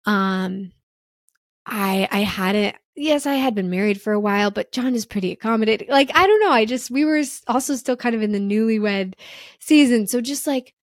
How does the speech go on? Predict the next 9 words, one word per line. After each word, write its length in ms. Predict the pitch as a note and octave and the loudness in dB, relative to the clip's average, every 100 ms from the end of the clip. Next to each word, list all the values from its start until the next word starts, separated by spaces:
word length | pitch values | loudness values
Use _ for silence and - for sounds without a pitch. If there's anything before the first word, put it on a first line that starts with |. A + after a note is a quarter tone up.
| _ | _
sharing 840 | - - - D4+ D4 C4+ B3+ A3 G3+ | -10 -8 -4 0 2 4 2 2 0
and, 240 | G3+ G#3 | -2 -4
and 420 | A3+ A3 G#3+ G#3+ - _ | -2 0 0 -4 -10 _
people 320 | - C4 B3+ - | -10 -8 -8 -6
asking 520 | C4+ C4 - A#3 G#3+ | -6 -6 -2 -2 0
things 340 | A3 G#3 F#3 | -2 -4 -4
of 140 | F#3 F#3 | -6 -6
me, 280 | F#3+ F#3 F3+ | -4 -4 -4
like, 400 | F3 F3+ A3 | -6 -6 -10